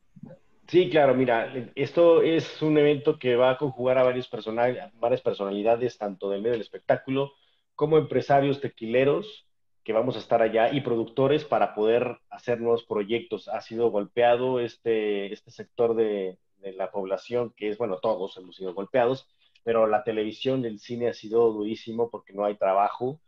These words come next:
y no hay proyectos por la misma pandemia. Entonces, justamente vamos a, eh, a ofrecer nuevos proyectos a los inversionistas para que nos aporten, pues, un beneficio para poder crearlas.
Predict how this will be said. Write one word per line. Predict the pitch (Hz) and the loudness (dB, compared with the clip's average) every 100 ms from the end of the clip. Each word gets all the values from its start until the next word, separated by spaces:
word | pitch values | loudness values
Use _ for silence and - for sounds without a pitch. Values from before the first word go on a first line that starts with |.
| _ _ _ - | _ _ _ -14
y | 107 | -6
no | 117 113 | 0 2
hay | 113 120 117 117 113 107 _ _ - | 2 0 -2 -6 -8 -10 _ _ -4
proyectos | 101 95 113 - 123 - | -4 0 0 0 -6 -6
por | 104 98 | -6 -4
la | 98 | -4
misma | 110 101 | -4 -4
pandemia. | 104 104 123 113 98 | -4 -2 -2 -2 -4
Entonces, | 98 113 117 | -4 -6 -6
justamente | - 131 123 120 113 117 | -12 -10 -6 -6 -4 0
vamos | 117 117 120 - | 0 -2 -10 -6
a, | 135 147 156 - _ _ _ _ | 0 0 -2 -12 _ _ _ _
eh, | 110 | -2
a | 107 104 101 110 | 0 2 2 0
ofrecer | 101 113 - 143 139 135 | -2 -2 -2 -4 -4 -2
nuevos | 139 151 | -2 -2
proyectos | - 120 110 135 - 135 - | -2 -2 0 -2 -2 -8 -6
a | 117 127 | -2 -2
los | 131 143 - - _ | 0 -4 -8 -20 _
inversionistas | 127 117 104 113 120 127 135 120 | -6 -4 -4 -4 -6 -6 -6 -8
para | - 101 | -4 -6
que | - 104 | -6 -12
nos | 101 - | -12 -12
aporten, | 110 - 135 139 139 143 143 _ _ _ _ - | -14 -2 0 0 -2 -4 -6 _ _ _ _ -8
pues, | 107 | -6
un | 127 | -2
beneficio | 127 123 123 113 123 | -2 -2 -4 -4 -2
para | 104 98 | 0 0
poder | 110 113 110 | 2 0 0
crearlas. | 113 120 123 104 85 - - | 2 4 4 2 -2 -6 -20